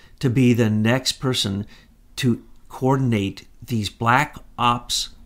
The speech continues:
counterintelligence, crossfire hurricane, coup d'etats in foreign countries, and now a George Soros purple revolution here in this country,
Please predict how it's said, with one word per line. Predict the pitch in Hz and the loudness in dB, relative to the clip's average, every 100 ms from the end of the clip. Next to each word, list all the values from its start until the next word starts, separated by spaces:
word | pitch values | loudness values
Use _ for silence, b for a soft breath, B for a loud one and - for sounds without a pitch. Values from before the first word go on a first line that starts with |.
| - | -18
counterintelligence, | - 131 131 143 143 - 131 117 - 104 - - | -4 -2 0 0 -4 -4 -2 -2 -2 -4 -4 -4
crossfire | 123 123 127 - 120 117 | -2 0 -2 -2 -4 -4
hurricane, | - 113 113 113 110 101 95 90 b b b b b b - | -2 -2 -2 -4 -6 -4 -4 -6 b b b b b b -4
coup | 160 | 2
d'etats | 151 143 143 127 120 113 | 4 2 2 2 4 2
in | 113 | 0
foreign | - 135 151 151 | 0 0 2 0
countries, | 139 120 123 113 113 b b | -2 -2 0 0 -2 b b
and | 143 143 | -2 0
now | 131 120 107 101 104 110 b - | 2 2 2 2 0 -4 b -6
a | 127 | -2
George | 131 127 123 | 2 2 2
Soros | - 139 117 113 - | 0 2 2 0 -2
purple | 131 120 | -2 0
revolution | 113 113 107 113 - 110 | 0 0 0 0 -2 -4
here | 95 113 | -2 0
in | 123 | 0
this | 127 165 | 0 -2
country, | - 123 - 98 | -2 -4 -4 -8